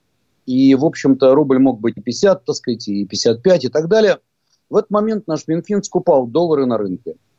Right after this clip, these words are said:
Сегодня, исходя из бюджетного правила, то есть если нефть ниже, чем сорок долларов за баррель, то Минфин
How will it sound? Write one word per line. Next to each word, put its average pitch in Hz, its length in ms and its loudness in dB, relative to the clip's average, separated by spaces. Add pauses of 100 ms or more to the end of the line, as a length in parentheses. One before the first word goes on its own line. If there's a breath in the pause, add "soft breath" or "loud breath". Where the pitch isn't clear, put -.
(120)
Сегодня, 208 440 0
исходя 147 340 0
из 131 80 0
бюджетного 135 540 -2
правила, 202 420 2
то 135 120 -2
есть 120 140 -2
если 131 240 -2
нефть 135 320 2
ниже, 139 420 2
чем 120 360 -2
сорок 123 380 0
долларов 143 380 2
за 214 100 0
баррель, 214 340 0 (480)
то 185 360 2
Минфин 185 480 -2